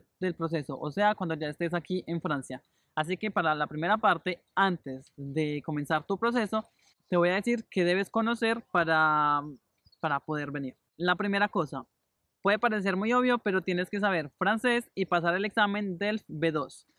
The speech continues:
Entonces, el proceso de aprendizaje del francés puede tardarse entre seis meses a dos años. Esto depende de la motivación y del tiempo que le dediques a estudiar el idioma. Em,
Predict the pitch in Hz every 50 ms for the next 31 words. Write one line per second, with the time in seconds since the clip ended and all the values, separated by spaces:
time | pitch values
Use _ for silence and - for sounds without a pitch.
0 | _ _ _ _ _ 180 185 175 185 160 143 143 135 - _ _ _ _ - 165
1 | 165 165 165 170 170 165 - _ 190 196 190 185 196 185 220 233 226 226 220 190
2 | 190 190 180 202 220 220 226 214 196 185 233 240 233 - - 208 208 196 - 214
3 | 196 185 185 180 170 160 160 - 196 202 208 190 - 180 175 - 180 165 165 185
4 | 214 233 220 240 240 226 220 - 175 165 165 165 156 - 226 226 233 233 240 233
5 | - 185 165 - 196 196 180 190 165 165 180 190 196 190 180 180 - 175 165 156
6 | 147 - - 214 220 214 214 185 170 - 170 143 - 170 - 190 175 175 170 160
7 | 156 156 156 151 - - 175 175 165 185 170 160 - - 165 165 151 151 147 -
8 | - 165 160 160 160 156 156 143 139 131 123 - _ - _ - _ _ _ _
9 | 165 165 165 165 165 165 165 165 165 165 165 170